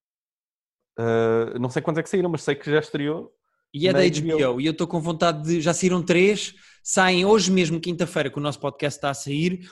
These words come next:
Speaker 2: o quatro e o cinco, sai o quatro e o cinco.
Speaker 1: Pois, então vamos,
Speaker 2: Ahm.
Speaker 1: vamos, eh, para a semana falaremos já disso, porque eu
Speaker 2: Pode
Speaker 1: queria ter
Speaker 2: ser.
Speaker 1: visto a tempo disto, mas os playoffs, eh, não me permitiram.
Speaker 2: Pode ser tranquilo,
Speaker 1: Bem.
Speaker 2: até porque o Ridley Scott,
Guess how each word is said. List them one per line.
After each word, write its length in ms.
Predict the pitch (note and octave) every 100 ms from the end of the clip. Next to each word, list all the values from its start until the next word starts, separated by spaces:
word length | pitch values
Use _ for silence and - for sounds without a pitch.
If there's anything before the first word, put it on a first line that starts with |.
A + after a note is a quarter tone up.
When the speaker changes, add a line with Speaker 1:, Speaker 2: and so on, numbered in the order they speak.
| _
Speaker 2:
o 80 | D3
quatro 320 | F3 E3 E3
e 40 |
o 40 | D#3+
cinco, 320 | - A2+ F#2
sai 140 | -
o 40 | B2+
quatro 260 | C3 B2 B2
e 20 |
o 40 |
cinco. 260 | A#2 A2+ G2+
Speaker 1:
Pois, 260 | D#3+ D#3+ - _ _ _
então 280 | C3 F#3+ G3
vamos, 240 | G#3+ A3
Speaker 2:
Ahm. 60 | E3
Speaker 1:
vamos, 180 | F#3 C#3+ - - _ _ _ E3
eh, 180 | D3+ D#3+
para 120 | E3
a 40 |
semana 300 | D3+ E3+ D#3+ C#3+ -
falaremos 420 | - D3 D3 D3+
já 80 | D#3+
disso, 240 | D3 C#3+
porque 240 | - - A#2+ A#2+ A#2+ -
eu 100 | C3+
Speaker 2:
Pode 40 |
Speaker 1:
queria 180 | D3+ D#3+
ter 120 | D3+
Speaker 2:
ser. 40 | D#3
Speaker 1:
visto 160 | D#3
a 40 | D#3
tempo 200 | D#3 C#3+
disto, 280 | D#3+ - E3
mas 140 | D3
os 60 | -
playoffs, 480 | - C#3 C3+ - - _ _ _ _ _ _ -
eh, 240 | A#2 A#2 G#2
não 200 | A#2+ B2
me 40 |
permitiram. 460 | B2 A#2 A2+ B2+ D3 _ _ _
Speaker 2:
Pode 200 | - F3+
ser 100 | G3
tranquilo, 380 | E3 E3+ F3+ E3+
Speaker 1:
Bem. 100 | F3
Speaker 2:
até 100 | A#3
porque 420 | F#3 G3 - G3+ G#3
o 100 | G#3+
Ridley 240 | A#3 A3
Scott, 280 | G3+ - F3+